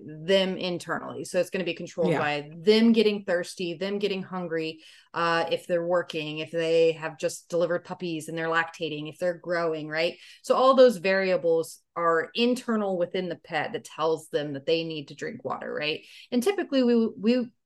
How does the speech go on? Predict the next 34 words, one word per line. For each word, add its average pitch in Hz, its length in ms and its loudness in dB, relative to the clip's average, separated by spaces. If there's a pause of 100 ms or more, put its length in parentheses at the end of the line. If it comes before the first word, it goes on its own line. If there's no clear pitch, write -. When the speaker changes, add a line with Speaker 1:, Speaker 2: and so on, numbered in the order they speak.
(200)
Speaker 1:
as 202 340 -6
humans 196 500 -4
wouldn't 196 280 -4
need 180 160 -6
to - 100 -10
intervene 165 640 -6
in 151 440 -6 (1300)
pushing 165 500 -4
water 156 320 0
on - 160 -6
a - 40 -16
pet, - 360 -4
right? 160 460 -4
Because 170 280 -8
they 180 140 2
have 170 240 2
those 196 200 8
Speaker 2:
Mm-hmm. 180 100 -4 (120)
Speaker 1:
own 165 80 -10
internal 165 400 -10
markers 147 400 -8
that - 100 -8
tell 165 160 -4
them 139 100 -8
that. - 140 -12
But 165 120 -2
when 226 140 4
they're 208 140 2
really 196 260 2
sick 359 380 -4
and 220 80 -2
in 175 100 -4
the 151 60 -6
hospital, 202 600 -6